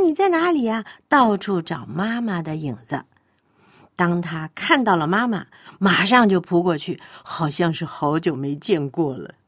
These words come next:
高高兴兴的，非常兴奋的，把今天在学校里面经历什么样的事情都跟妈妈说，说的这个，这个，这个，这个什么，口水乱喷。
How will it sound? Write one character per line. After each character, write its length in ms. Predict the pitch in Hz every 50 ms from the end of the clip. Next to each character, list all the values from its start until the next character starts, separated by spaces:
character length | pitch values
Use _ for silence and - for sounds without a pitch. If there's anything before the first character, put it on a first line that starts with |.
| _ _ _ _ - - - - -
高 180 | - 185 180
高 240 | 175 - 196 175 185
兴 260 | 170 - 208 185 156
兴 280 | 156 - 185 175 151 147
的， 120 | 139 143 - _ - - - -
非 220 | - - 202 202 220
常 200 | - 185 175 185
兴 280 | 185 - 247 247 254
奋 240 | 247 269 254 208 185
的， 200 | 160 147 - - _ _ - - - - - - _
把 100 | - - - -
今 220 | - 180 208 202
天 200 | 208 208 196 196
在 140 | 190 196 170
学 200 | 165 - 175 180
校 180 | 185 240 240 214
里 80 | 175
面 240 | 165 160 160 170 180
经 320 | - - 240 240 247 254 262
历 220 | 269 240 220 202
什 500 | 180 - - - - - - - 190 180
么 80 | 220 285
样 160 | 339 330 294
的 100 | 240 208
事 160 | 196 - 233
情 220 | 185 - 160 160 - - - - _
都 120 | - 202
跟 120 | 190 202 196
妈 100 | 190 190
妈 140 | 185 165
说， 340 | 165 - - 180 170 - - _ -
说 260 | - - - 180 180
的 160 | 170 170 165
这 140 | 165 165 170
个， 240 | 170 160 160 156 - - - - - _
这 160 | - 180 175
个， 80 | 180
这 100 | 165 165
个， 80 | 165 165
这 120 | 160 170
个 80 | 165 151
什 120 | 143 -
么， 160 | 147 143 131 123 _ - - -
口 200 | - - 170 175
水 160 | 170 170 131
乱 220 | 156 180 156 143
喷。 180 | 143 165 175